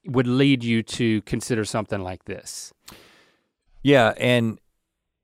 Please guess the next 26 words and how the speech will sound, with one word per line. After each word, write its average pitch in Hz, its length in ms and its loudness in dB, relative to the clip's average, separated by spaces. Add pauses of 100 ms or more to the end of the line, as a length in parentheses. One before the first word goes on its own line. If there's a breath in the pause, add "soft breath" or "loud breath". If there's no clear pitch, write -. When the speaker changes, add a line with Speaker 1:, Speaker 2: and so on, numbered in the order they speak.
(400)
Speaker 2:
the 147 160 4
whole 277 180 10
idea 175 400 6
of 113 100 0
a, 110 60 6
a, 110 340 2
of 107 140 0
a 92 80 0
president, 123 760 2 (400)
I - 60 -8
mean, 110 120 -4
first 240 240 2
of 196 40 0
all, 113 300 4 (880)
the 127 100 0
president's 269 460 4
gonna 165 200 0
wear 123 240 4
a 92 80 0
suit 117 320 0
every 80 240 0
day. - 320 -12 (1300)
So - 200 0
that 233 200 6
feels 190 360 6
like 131 560 2